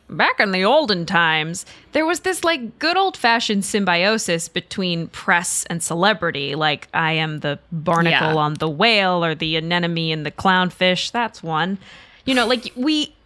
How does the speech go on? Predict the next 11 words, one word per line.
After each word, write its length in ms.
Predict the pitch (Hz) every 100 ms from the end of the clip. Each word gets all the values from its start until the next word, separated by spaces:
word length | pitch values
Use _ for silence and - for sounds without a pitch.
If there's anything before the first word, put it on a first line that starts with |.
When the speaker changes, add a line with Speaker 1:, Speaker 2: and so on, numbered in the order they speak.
| _ -
Speaker 1:
they 320 | 214 302 330
needed, 560 | 302 285 269 240 214 - - _ -
they, 460 | 190 202 165 180 - - _ 220 - _ _
celebrities, 800 | - - 190 220 185 151 165 214 - -
needed 380 | 190 254 269 -
press 460 | 196 196 233 -
to 200 | - 190
make 340 | 165 165 214 -
them 300 | 185 165 156
celebrities, 720 | 175 170 208 180 165 220 -
to 320 | 185 165 156